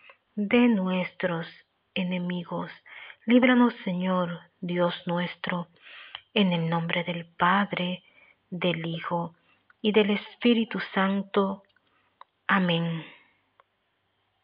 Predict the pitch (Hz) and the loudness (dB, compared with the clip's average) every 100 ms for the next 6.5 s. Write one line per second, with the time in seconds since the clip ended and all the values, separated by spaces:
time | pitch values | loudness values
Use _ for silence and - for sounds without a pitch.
0 | _ _ _ - - - - - 196 175 | _ _ _ -18 -18 -18 -18 -4 0 0
1 | 165 180 180 - 202 226 214 185 175 185 | 2 2 0 0 2 4 2 -2 -4 -6
2 | _ _ - - 190 247 226 185 175 - | _ _ -18 -6 2 4 6 4 2 -2
3 | 185 - 170 - 175 - 165 - 170 - | -6 -2 -2 -2 -10 -8 -10 -6 -8 -8
4 | 170 117 - - - _ _ _ _ _ | -6 -4 -6 -8 -16 _ _ _ _ _
5 | _ _ _ _ _ _ _ _ _ _ | _ _ _ _ _ _ _ _ _ _
6 | _ - 175 175 | _ 0 2 2